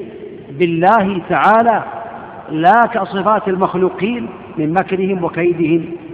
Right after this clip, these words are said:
وخداعهم، فإن هذه الصفات نقص للمخلوق، أما لله فهي صفات كمال له على الوجه اللائق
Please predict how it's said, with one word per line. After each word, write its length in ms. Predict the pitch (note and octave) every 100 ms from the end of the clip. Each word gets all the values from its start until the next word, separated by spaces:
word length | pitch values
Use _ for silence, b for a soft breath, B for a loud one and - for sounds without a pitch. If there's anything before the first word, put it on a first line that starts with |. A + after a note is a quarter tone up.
| - -
وخداعهم، 640 | C#3 C#3+ D3+ D#3+ A#2+ C3 A#2+
فإن 240 | D#3 E3
هذه 240 | D#3+ E3+ E3+
الصفات 360 | - - F3
نقص 500 | F3 A3 - - - - - - - -
للمخلوق، 540 | D3+ D#3 E3 D#3+ F3 D#3 - - - - -
أما 200 | D#3+ E3
لله 520 | D#3+ D3 C#3+ F#3 G3+ D3+ - - - -
فهي 200 | C#3 D#3
صفات 360 | - C3+ E3+ E3 D#3 C3+ - - - - -
كمال 360 | D3+ F3+ C#3+ A#2 - - - - - - -
له 240 | E3 D3 B2+
على 140 | D#3
الوجه 260 | D#3+ D3+ C#3
اللائق 540 | D3 D#3 D3+ C3 C#3